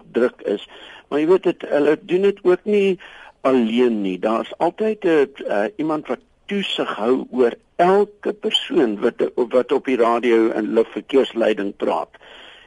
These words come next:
En as die, ek, ek weet nie, ek twyfel of die skofte te lank is nie, maar as, as dit wel so is, sal ons daarvan hoor.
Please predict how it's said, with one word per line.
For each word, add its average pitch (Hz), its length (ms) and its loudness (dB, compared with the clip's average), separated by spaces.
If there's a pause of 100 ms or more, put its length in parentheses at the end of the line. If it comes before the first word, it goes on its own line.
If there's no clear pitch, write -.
(140)
En 139 460 4 (340)
as 147 180 -2
die, 139 460 2 (840)
ek, 143 220 0
ek 143 260 -2
weet 135 360 0
nie, 131 420 0
ek - 180 -6 (120)
twyfel 127 520 -2
of 107 120 0
die 104 140 -6
skofte - 640 -6
te 107 140 -2
lank 101 340 -2
is 98 300 -6
nie, 87 320 -8
maar 104 340 -4 (160)
as, 117 300 -2
as 117 160 -6
dit - 180 -6
wel 123 300 2
so 135 240 -2
is, 104 320 -2
sal 104 180 -4
ons 104 300 -6
daarvan 98 580 -4
hoor. 101 380 -4